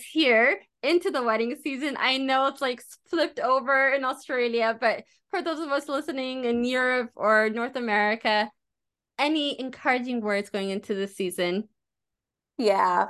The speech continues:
Speaker 2: Uh, well, most of our user base is in the cold climate, so we're very familiar with the, <laughs>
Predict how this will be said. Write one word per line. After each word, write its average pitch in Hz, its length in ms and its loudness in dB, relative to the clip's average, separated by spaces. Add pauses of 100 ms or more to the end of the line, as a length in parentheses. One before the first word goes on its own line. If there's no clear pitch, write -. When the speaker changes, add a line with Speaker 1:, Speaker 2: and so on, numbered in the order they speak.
(300)
Speaker 2:
Uh, 214 400 6
well, 254 140 6
most 302 320 4
of 359 60 0
our 359 80 4
user 226 220 -2
base 190 200 -4
is 190 100 -10
in 202 80 -8
the 190 60 -6
cold 196 280 0
climate, 202 440 2
so 196 140 0
we're 208 280 4
very 254 480 -4
familiar 220 500 4
with 202 140 -2
the, 294 200 0
<laughs> 320 300 2